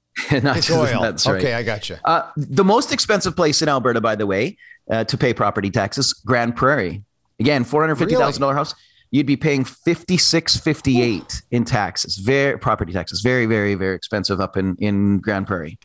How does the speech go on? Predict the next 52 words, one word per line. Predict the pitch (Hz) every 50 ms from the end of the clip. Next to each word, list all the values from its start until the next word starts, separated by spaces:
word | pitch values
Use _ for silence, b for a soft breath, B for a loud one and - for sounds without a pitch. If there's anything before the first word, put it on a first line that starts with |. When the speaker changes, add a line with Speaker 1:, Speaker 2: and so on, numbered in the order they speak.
| -
Speaker 2:
Okay. | 120 123 120 - 113 95 85 - _ _ _ _ -
All | 120 107
right. | 101 98 95 110 - _ -
Well, | 113 107 107
that's | 120 127
property | - - - 117 120 - 123 113 101
taxes. | - 104 95 98 92 - 110 104 143
Uh, | 143 143 151
we'll | 151 147 147
see. | 123 - 170 175 165
It, | - 156 147 170 160 165
it, | 165 151
that, | 151 151 160 - -
that | 165 180 208
hasn't | 208 - 143
been | 127 127 117 110
passed | - 135 139 139 139 - - -
yet, | 107 -
but | - 120
that's | 95 135 135 -
been | - - 117 110
floated | - - 135 139 131 117 98 107
out | 101 113 113 101 -
there, | 95 90
correct? | 90 - 110 110 117 147 160 - - - _ _ _ _ _ _ _ _ -
Speaker 1:
Yeah. | - 226 247 269 277 269 233 185 139 120 123 123 -
And, | 175 185 -
and | 175 185 180
so, | - - - 202 190 185 185 180 175 -
so | 185 - - 185 175 180
yeah, | 175 190 175 147
that | 135 151 143 120
the, | 165 151 143
this | 123 135 139 131 - -
luxury | 156 165 170 160 156 175 160 131
tax | - 165 147 147 156 - - -
would | 151 135
apply | 127 - - - 135 127 135 143 147 151 147
to | - - 139 127 123 117 117
property | 120 143 123 127 127 143 131 123
starting | - - - 131 123 127 131 131 131
at | 131 120 -
one | 120 123 127 127 131 127 127
million. | 131 143 156 170 156 135 123
And, | 120 120 120
and | 120 131 139
what | 147 175 -
will | 185 180
happen | 143 - - 147 165 269 285 - 165 127 110
is | 107 107 113 113
that | 123 139 139 123
you'll | 156 170 -